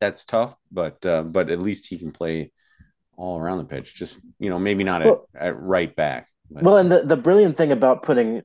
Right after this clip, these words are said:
Speaker 2: Dotson in the number ten position, though, is that you don't have to take, uh, someone from,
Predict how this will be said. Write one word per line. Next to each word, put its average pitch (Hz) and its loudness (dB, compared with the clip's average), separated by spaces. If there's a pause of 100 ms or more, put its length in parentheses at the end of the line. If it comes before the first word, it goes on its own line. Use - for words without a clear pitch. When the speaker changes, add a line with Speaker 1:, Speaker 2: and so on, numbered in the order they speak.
Speaker 2:
Dotson 127 2
in 110 0
the 110 -2
number 107 -2
ten 110 -4
position, 104 -6
though, 101 0
is 117 -2
that 123 0
you 123 0
don't 147 0
have 139 -4
to 110 -6
take, - 0 (400)
uh, 120 4
someone 117 2
from, 123 0